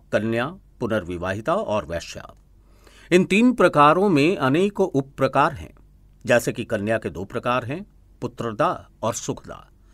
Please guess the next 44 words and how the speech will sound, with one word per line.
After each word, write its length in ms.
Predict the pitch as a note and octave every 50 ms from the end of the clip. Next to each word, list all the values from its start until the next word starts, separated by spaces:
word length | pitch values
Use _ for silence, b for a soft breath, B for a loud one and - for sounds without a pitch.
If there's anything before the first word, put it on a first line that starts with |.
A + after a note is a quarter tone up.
| b b b b b b -
यानी 200 | D3+ E3 F#3+ F#3+
पुत्र 360 | - - E3 E3 - E3+ F3
देने 260 | D#3 D3+ D3 C#3 D3+
वाली 340 | D3 C#3 C3+ C3+ C#3 E3 A#3
और 180 | G#3 D3 C3 -
सुख 340 | - - - C#3 - -
देने 280 | G2+ G#2+ G#2 F#2 F2+ F2
वाली। 360 | D#2 D2+ D2 C2+ - - - _ _ _ - _ _ _ _ _ _ - _ -
आचार्य 360 | A#2 B2+ - D3+ D#3 F3+ G3
वात्स्यायन 540 | F3 C#3 B2 A#2 - - B2+ A2+ A#2 D3+ E3
का 120 | D3 B2+
मत 260 | G2 F#2 G2+ - - G#2+
है 160 | G2+ G#2 A#2+
कि 120 | C3 D#3
बच्चे 300 | B2 G#2 G2+ - - C3
पैदा 280 | A2+ - G2 F#2 G2+ G#2+
करने 300 | - G2+ F2+ E2+ G#2+ A2+
के 100 | - C3
उद्देश्य 520 | A#2+ G2 D2+ D2 F2 F#2+ G#2 - - A#2+ A2
से 120 | - C3 C#3
सेक्स 380 | - - G2+ G2+ - - - C#3 - - B B B B B B
सिर्फ 360 | - - - F#3+ F#3+ - -
अपनी 380 | D3 - B2 A#2 - - D3+ D#3
ही 120 | D#3 F3+
जाति 400 | F3+ F3 D3+ C#3+ C#3+ - E3 D#3
या 80 | D#3 C#3+
धर्म 320 | G#2 - F#2+ A2+ C3+ C#3
वर्ण 340 | B2+ G2+ F#2 G#2 A#2+ C3+ C#3
की 140 | B2+ B2+ B2
लड़की 360 | G#2 F#2 F#2 F#2+ G2 - C3
के 120 | B2 A#2+ G#2
साथ 200 | - F2+ F2 F2+
किया 300 | - _ F#2+ F2 F2 E2+
जाना 240 | E2+ D#2+ D#2 E2+
चाहिए, 440 | D#2+ - D#2+ C#2+ - - A#1+ - - _ b b b b b b b b b b -
क्योंकि 220 | F#3 E3 E3+ A3
उसी 380 | G3+ - C#3+ C3+ - - A3 G3+
से 180 | - - F3+
उत्तम 400 | F#3 - D3+ - - - D#3 D3+
संतान 520 | D3 C#3+ C3+ B2+ A#2+ - B2 B2+ C#3 D3 C#3+
की 120 | C#3 C#3+
प्राप्ति 420 | C#3 - - G2+ G2+ - _ - G#2+
होती 300 | F2+ F#2+ G2 - B2 A2
है। 200 | - - -